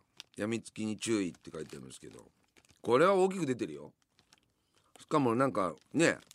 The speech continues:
中身とかをばらしてないっていうことでしょ？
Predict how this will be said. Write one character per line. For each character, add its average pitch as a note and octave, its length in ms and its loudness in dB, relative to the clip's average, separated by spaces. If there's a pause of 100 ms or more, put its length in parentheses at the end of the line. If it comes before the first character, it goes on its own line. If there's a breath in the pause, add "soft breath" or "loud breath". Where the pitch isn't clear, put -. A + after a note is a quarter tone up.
中 C#3 280 4
身 F3+ 120 2
と A#2 100 0
か F#2 120 -2
を F2 120 -4
ば B2 180 2
ら G3 100 6
し - 80 -6
て A#2 100 -2
な B2+ 120 2
い A#2+ 40 2
っ G#2 40 -4
て - 180 -12
い E2+ 120 -6
う D2+ 160 -12 (440)
こ F2+ 80 -4
と F2 80 -6
で - 100 -6
し - 80 -6
ょ？ D3+ 160 0